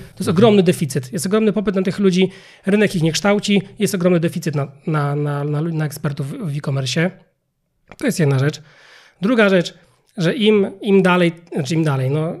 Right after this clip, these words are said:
im, im teraz chcemy wejść w ten e-commerce już w dzisiejszych czasach, no to ta bariera kapitału już się naprawdę robi powoli coraz większa. To już nie jest tak jak kiedyś, że jak w jakimś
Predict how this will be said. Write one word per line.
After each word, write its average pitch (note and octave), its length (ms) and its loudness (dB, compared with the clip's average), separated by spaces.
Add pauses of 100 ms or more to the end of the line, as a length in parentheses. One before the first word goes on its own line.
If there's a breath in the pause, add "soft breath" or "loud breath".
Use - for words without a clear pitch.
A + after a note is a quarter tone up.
(140)
im, C4 400 -2
im F#3 100 -8
teraz G#3 220 0
chcemy F3 180 0
wejść E3 180 -2
w - 40 -18
ten D#3+ 120 0
e-commerce D#3 380 -2
już - 120 -12
w - 60 -10
dzisiejszych E3+ 320 -2
czasach, E3+ 380 -2 (340 loud breath)
no F#3+ 140 2
to G#3+ 540 2
ta G#3+ 100 -2
bariera A3 340 0
kapitału A#3 460 0
już A#3+ 100 0
się B3 100 -2
naprawdę C4+ 320 0
robi F3 160 0
powoli D#3 380 0 (260)
coraz D#3 260 -2
większa. C#3 300 -2 (140)
To G#3+ 60 -2
już G#3 60 -2
nie D4+ 100 2
jest A3+ 120 2
tak F#3+ 80 -4
jak F3 120 -2
kiedyś, E3+ 280 -2
że D3+ 200 -2 (640 loud breath)
jak D3+ 180 -2
w D#3 140 -2
jakimś D#3 320 0